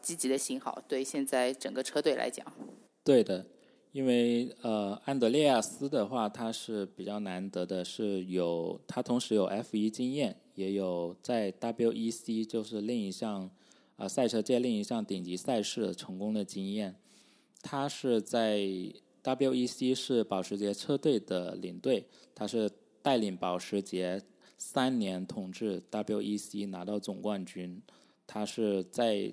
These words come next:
Speaker 2: 这种顶尖的赛事，他是有成功的经验的，同时他也是有非常强大的领导能力。他在两千年的，两-，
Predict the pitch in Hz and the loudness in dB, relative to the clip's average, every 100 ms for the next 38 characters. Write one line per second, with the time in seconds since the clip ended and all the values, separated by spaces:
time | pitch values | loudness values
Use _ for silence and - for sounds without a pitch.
0 | - - 123 104 95 95 107 139 123 - | -6 -2 0 0 -2 -4 0 0 0 -2
1 | 98 90 98 90 95 - 117 101 90 85 | -4 -4 -6 -6 -8 -6 -4 -2 -2 -6
2 | - _ _ - - - 98 104 110 90 | -12 _ _ -20 -14 -6 -2 0 2 0
3 | - 104 117 113 90 92 - 95 98 92 | -2 0 2 0 -2 -8 -10 -8 -8 -8
4 | - 113 90 - 123 101 87 - - - | -6 -4 -4 -4 -2 -2 -2 -8 -14 -14
5 | - 120 98 98 92 92 123 113 90 87 | -6 -4 -4 -6 -10 -8 -4 -4 -4 -6
6 | 90 95 87 - 98 113 98 - - _ | -6 -4 -4 -8 -4 -4 -6 -12 -20 _
7 | - 110 131 117 107 104 98 92 87 90 | -4 -2 2 2 2 0 -2 -4 -8 -12
8 | - 139 139 120 92 90 95 101 - _ | -8 -6 -6 -6 -6 -6 -8 -10 -14 _
9 | _ _ _ _ 104 92 - - _ _ | _ _ _ _ -4 -4 -6 -12 _ _
10 | _ 117 101 | _ -2 -2